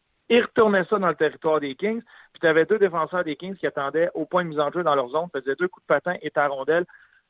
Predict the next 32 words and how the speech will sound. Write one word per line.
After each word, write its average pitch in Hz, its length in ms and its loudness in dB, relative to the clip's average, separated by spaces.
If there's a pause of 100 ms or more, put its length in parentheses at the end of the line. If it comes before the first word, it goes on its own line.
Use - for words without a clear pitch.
(120)
pendant 165 420 0
que 175 80 -16
les 151 160 -8
attaquants 147 360 -8
du - 80 -16
Canadien 143 380 -8
essaient 139 160 -6
de 131 40 -4
revenir. 123 400 -6 (340)
Fait 147 100 2
que - 100 -10
quand 277 180 4
t'as - 80 4
pas 226 220 2
de 220 80 -20
cohésion, 160 500 -6
tu - 140 -20
peux 151 160 -10
pas 208 80 -4
maximiser 147 680 -10
ta 131 100 -8
vitesse. 110 380 -14 (300)
Puis - 100 -10
qui 202 120 2
ont 196 120 4
beau 254 260 6
être 151 200 0
gros, 175 300 -2 (400)
euh, 131 340 0
un 143 60 0
peu 151 120 -10
plus 202 200 -10